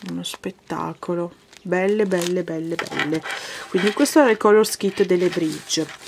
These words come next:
Poi, altro color kit che trovate sul sito è questo delle,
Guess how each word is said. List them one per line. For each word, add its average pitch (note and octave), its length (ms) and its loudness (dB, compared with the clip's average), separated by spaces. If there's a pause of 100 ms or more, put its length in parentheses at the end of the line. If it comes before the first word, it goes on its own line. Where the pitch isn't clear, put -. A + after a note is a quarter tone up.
(440)
Poi, F#3+ 300 6
altro D#4+ 360 6
color A3+ 340 6 (120)
kit A3 400 -2
che G3+ 140 -2
trovate G3 420 -2
sul G#3 260 0
sito F4 520 6
è A#3 100 4
questo A#3+ 680 4
delle, F3 560 4